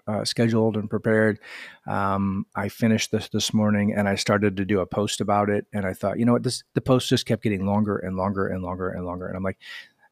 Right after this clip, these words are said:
"I, I should do a, I should do a blog or podcast or something about this." So hopefully that's helpful.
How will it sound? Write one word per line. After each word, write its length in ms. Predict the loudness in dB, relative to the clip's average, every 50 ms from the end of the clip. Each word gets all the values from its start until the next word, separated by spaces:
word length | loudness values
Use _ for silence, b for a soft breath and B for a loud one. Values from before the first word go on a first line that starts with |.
| _ -12
"I, 180 | -8 -8 -8 -8
I 60 | -6 -6
should 180 | -4 -4 -2
do 180 | -2 0 0 -2
a, 60 | -2 -6 _ _ _ -12
I 60 | -10
should 160 | -8 -6 -4 -4
do 120 | -2 -4
a 40 | -4
blog 360 | -4 -6 -4 -4 -4 -6 -6
or 200 | -6 -8 -8 -10 -14 _ -12
podcast 460 | -10 -10 -8 -8 -8 -8 -8 -8 -10
or 60 | -10 -10
something 260 | -10 -10 -10 -10 -10
about 200 | -10 -10 -12 -16
this." 140 | -14 -10 -8
So 240 | -6 -6 -6 -8 -10 B B B B B B B B B B B B B B _ _ _ _ _ _ _ _ _
hopefully 520 | 0 4 4 4 4 4 6 8 8 10
that's 280 | 8 8 6 4 2 2
helpful. 500 | 2 2 0 0 _ -2 -2 -2 -2 -4